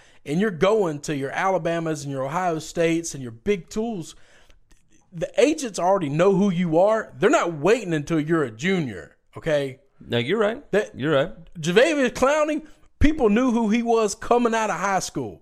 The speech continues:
Speaker 2: Oh, yeah.
Speaker 1: They knew he was gonna be a monster, and I promise you, people bet on him being a monster.
Speaker 2: Well, and see, that's, that's the issue, though. Like, you've got guys like Deshaun Hand,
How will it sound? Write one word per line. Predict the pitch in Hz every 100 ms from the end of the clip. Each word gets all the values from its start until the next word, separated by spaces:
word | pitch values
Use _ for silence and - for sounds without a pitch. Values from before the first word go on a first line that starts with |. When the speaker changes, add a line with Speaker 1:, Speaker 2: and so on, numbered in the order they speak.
| -
Speaker 2:
Oh, | - 247
yeah. | 226
Speaker 1:
They | 208 180
knew | 185 262 247
he | 254
was | 240 196
gonna | 233
be | 208 233
a | 196
monster, | 214 233 220 240 220
and | 160
I | 135
promise | - 226 202 -
you, | 160
people | 190 180 139
bet | 135 185
on | 175 165
him | 165 147
being | 151 156
a | 143
monster. | 131 113 143
Speaker 2:
Well, | 151
and | 143 135
see, | 185 156
that's, | 160 -
that's | 123 139 147 -
the | 123 131
issue, | 143 127 113
though. | 110 104
Like, | 104 - -
you've | 120 117
got | 127 113
guys | 123 120 107
like | 113
Deshaun | 107 - 123 117
Hand, | 110 117 147 165